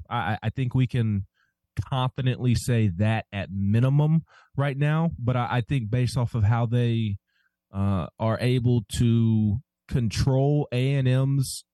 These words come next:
playmakers offensively and how Tennessee's offensive line is able to handle A and M's defensive front, I also think that this game will be a telltale sign of, of things to come. I-, if, if they do those things well,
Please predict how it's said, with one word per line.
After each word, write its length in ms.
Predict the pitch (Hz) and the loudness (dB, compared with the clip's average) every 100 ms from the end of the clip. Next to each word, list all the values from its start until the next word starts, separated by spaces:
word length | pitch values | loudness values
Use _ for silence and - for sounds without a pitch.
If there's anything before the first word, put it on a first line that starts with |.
| - | -10
playmakers 640 | 139 127 113 104 113 110 104 | -4 0 2 2 2 2 2
offensively 840 | 110 - 110 95 90 95 92 95 - _ _ _ | 0 0 -2 0 2 4 2 0 -4 _ _ _
and 180 | 104 101 | 0 2
how 520 | 98 113 117 120 117 - | 4 4 2 2 0 0
Tennessee's 440 | 131 123 135 120 | 0 0 2 2
offensive 500 | 120 113 123 110 110 | 2 0 -4 -2 0
line 480 | 113 110 101 98 98 | 0 2 2 2 0
is 160 | 110 95 | -2 0
able 300 | 107 101 104 | 2 2 0
to 180 | - 95 - | 0 -2 0
handle 500 | 120 117 107 104 92 | 0 2 2 2 0
A 180 | 113 117 | 0 2
and 100 | 113 | 4
M's 220 | 110 104 85 | 4 2 -2
defensive 520 | 127 135 113 98 98 | -2 0 0 -2 -4
front, 360 | - 104 104 - _ _ _ _ | 0 2 2 0 _ _ _ _
I 180 | 107 123 | -2 0
also 300 | 127 120 113 | 0 0 0
think 240 | 117 107 | 0 0
that 120 | 92 | 0
this 160 | 110 98 | 2 2
game 520 | 113 107 107 101 92 | 2 2 2 0 -2
will 140 | - 107 | 0 0
be 240 | 101 104 | 2 2
a 240 | 95 90 - | 2 0 0
telltale 500 | 117 107 - 110 98 | 2 2 2 2 2
sign 560 | - 113 104 101 92 - _ _ - | 2 0 2 2 0 -6 _ _ -4
of, 180 | 101 101 | -2 0
of 200 | 110 95 | 0 -2
things 320 | - 104 98 | -2 0 0
to 100 | - | -2
come. 260 | 92 92 73 _ - | -2 -2 -2 _ -2
I-, 40 | |
if, 540 | 101 90 104 87 - - | 0 2 2 0 -4 -14
if 220 | - 107 - | -4 -2 0
they 440 | 104 98 95 90 - _ _ | 0 2 2 0 -6 _ _
do 140 | 101 | 0
those 240 | 143 156 147 | 2 2 2
things 260 | 160 147 | 2 2
well, 380 | 123 139 160 175 | 4 4 2 0